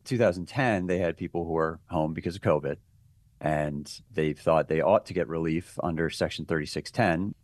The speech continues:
Thirty-six ten was a congressional grant for agencies to have authority to modify terms and conditions of contracts without consideration to reimburse at contract billing rates for any paid leave that a contractor provided to keep its employees in a ready state.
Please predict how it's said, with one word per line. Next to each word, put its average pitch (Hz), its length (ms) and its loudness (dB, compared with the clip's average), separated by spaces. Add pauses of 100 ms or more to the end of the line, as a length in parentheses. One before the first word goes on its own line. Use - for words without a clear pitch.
(120)
Thirty-six 160 420 2
ten 101 320 0
was 87 200 -2
a 85 100 -2
congressional 90 500 0
grant 82 380 0 (100)
for 85 140 -2
agencies 87 800 0
to 87 100 2
have 78 140 4
authority 78 540 2
to 73 260 0
modify 82 500 2
terms 101 260 -4
and 98 60 -2
conditions 85 320 -6
of - 60 -20
contracts 110 720 4
without 98 360 4
consideration 82 760 0 (460)
to - 100 -6
reimburse 95 560 4
at 82 140 -2
contract 87 420 0
billing 98 300 4
rates 76 420 0 (420)
for 101 80 6
any 113 160 4
paid 95 320 2
leave 82 220 0
that 80 100 -2
a 82 60 -8
contractor 78 640 0
provided 71 520 0
to 73 380 -8
keep - 240 -6
its - 140 -10
employees 73 360 -6
in 73 80 -8
a 69 40 -8
ready 67 240 -4
state. - 320 -8